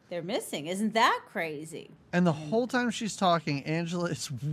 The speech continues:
Speaker 2: wandering around looking for something to kill this girl
Speaker 1: And
Speaker 2: with.
Speaker 1: she's trying all different things. She's picking
Speaker 2: Right.
Speaker 1: things up like she's gonna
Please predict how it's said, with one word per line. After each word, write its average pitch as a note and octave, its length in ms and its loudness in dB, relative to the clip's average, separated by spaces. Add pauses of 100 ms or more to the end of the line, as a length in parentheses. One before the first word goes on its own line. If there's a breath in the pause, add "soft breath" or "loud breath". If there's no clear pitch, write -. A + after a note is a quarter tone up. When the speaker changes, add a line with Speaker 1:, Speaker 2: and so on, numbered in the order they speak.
Speaker 2:
wandering E3+ 540 4
around D3+ 420 -2
looking F#3+ 360 0
for A3 120 -4
something G#3 420 -2
to D#3+ 60 0
kill - 460 -2
this A#3 280 2
girl B3+ 200 -2
Speaker 1:
And C4+ 140 4
Speaker 2:
with. C4+ 120 2
Speaker 1:
she's D4 240 -2
trying G4+ 420 12
all C#4+ 160 8
different C4+ 360 0
things. F#4+ 220 -2
She's - 160 -8
picking B3+ 220 2
Speaker 2:
Right. D4+ 220 4
Speaker 1:
things D4 260 6
up C4 300 4
like A3 160 2
she's A3+ 220 -8
gonna G#3 240 -4